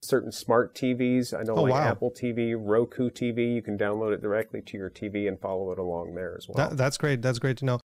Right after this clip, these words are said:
Speaker 2: But the other thing is, Michael, when people start exercising, of course, you know, with the body habit is there are certain challenges that come with, especially with exercising, right? So what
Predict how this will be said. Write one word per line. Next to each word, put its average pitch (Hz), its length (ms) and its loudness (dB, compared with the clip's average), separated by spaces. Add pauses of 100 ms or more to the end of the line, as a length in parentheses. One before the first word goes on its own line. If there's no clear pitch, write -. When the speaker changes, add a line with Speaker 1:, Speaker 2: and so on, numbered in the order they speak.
(140)
Speaker 2:
But 208 220 2 (120)
the 190 140 2
other 214 100 6
thing 240 200 4
is, 170 180 4 (120)
Michael, 147 380 2 (300)
when 170 500 4
people 175 300 4
start 165 240 4
exercising, 139 560 4
of - 180 0
course, 131 320 2
you 123 80 4
know, 123 100 4
with 120 220 0
the 123 80 2
body 127 280 2
habit 123 280 2
is 117 140 2
there 120 120 2
are 120 60 4
certain 117 300 0
challenges 110 480 0
that 107 180 -2
come 110 260 0
with, 113 240 0 (280)
especially 156 340 4
with 120 140 4
exercising, 110 580 -2
right? 117 220 0 (220)
So - 180 4
what 170 460 4